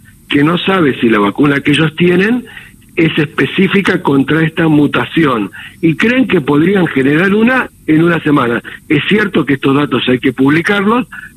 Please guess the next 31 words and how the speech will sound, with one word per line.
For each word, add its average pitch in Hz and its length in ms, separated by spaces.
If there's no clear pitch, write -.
pero 139 320
no 151 240
cabe 202 260
la 165 140
menor 156 380
duda 120 280
que 156 200
esta 151 260
cepa 113 340
es 110 80
más 143 280
contagiosa 185 800
y 233 180
por 190 280
los 156 220
datos 135 360
hasta 135 300
ahora 180 280
clínicos, 170 600
como 110 240
decís 131 260
vos, 170 240
no 131 240
publicados, 190 600
no 170 220
sería 196 400
más 175 200
grave, 147 460
tampoco 233 640
menos 214 400
grave. 123 440